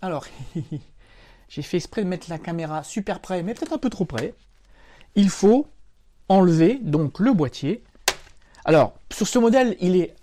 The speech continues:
c'est assez facile d'enlever parce que je l'ai enlevé plein de fois, mais ce que je vous conseille, c'est d'avoir un outil. Alors, ce qu'on va faire, vous voyez, moi, j'aime bien faire des vidéos comme ça. Hop, on va, voilà.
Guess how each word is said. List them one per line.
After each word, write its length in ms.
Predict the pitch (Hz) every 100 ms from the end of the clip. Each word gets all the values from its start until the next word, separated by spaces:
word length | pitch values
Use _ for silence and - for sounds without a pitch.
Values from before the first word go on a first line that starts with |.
| -
c'est 160 | - 147
assez 160 | 147
facile 300 | 170 165 202
d'enlever 280 | 190 175 208
parce 140 | 165
que 120 | - 156
je 120 | 160
l'ai 60 |
enlevé 340 | 170 160 160 151 - - - - - -
plein 260 | 226 269
de 100 | 202
fois, 420 | 156 160 151 226 - - - -
mais 340 | 214 220 180 - _ -
ce 100 | -
que 100 | -
je 80 | 202
vous 140 | 202
conseille, 560 | 196 165 - 208 240 269
c'est 160 | - 185
d'avoir 400 | 190 190 175 -
un 140 | 170
outil. 340 | 180 170 170 160
Alors, 120 | 110
ce 80 | -
qu'on 120 | -
va 80 | 165
faire, 320 | 120 101 - _
vous 60 | _
voyez, 200 | 131 147
moi, 480 | - _ _ _ _
j'aime 200 | - 110
bien 100 | 135
faire 120 | 156
des 60 | 113
vidéos 260 | 107 117 135
comme 140 | 110
ça. 240 | - 180 - _ _ _
Hop, 120 | 214 214 _ _ -
on 100 | 151
va, 380 | 160 180 214 -
voilà. 960 | 113 107 110 110 110 113 117 120 123